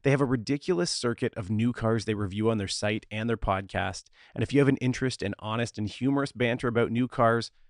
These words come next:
make your way over to Apple Podcasts and search for Double Clutch C A.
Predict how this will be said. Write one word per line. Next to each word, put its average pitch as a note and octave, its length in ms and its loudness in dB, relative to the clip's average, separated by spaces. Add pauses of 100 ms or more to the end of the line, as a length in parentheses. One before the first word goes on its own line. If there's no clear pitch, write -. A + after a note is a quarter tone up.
(100)
make A#2+ 300 4
your D3+ 100 4
way C#3+ 160 6
over B2 240 4
to A2+ 220 -6
Apple A2+ 240 -2
Podcasts G2+ 640 0
and G#2 100 -6
search A2+ 240 -6
for G#2+ 140 -6
Double A2+ 280 -2
Clutch - 440 -2
C G#2+ 260 -2
A. E2 160 -4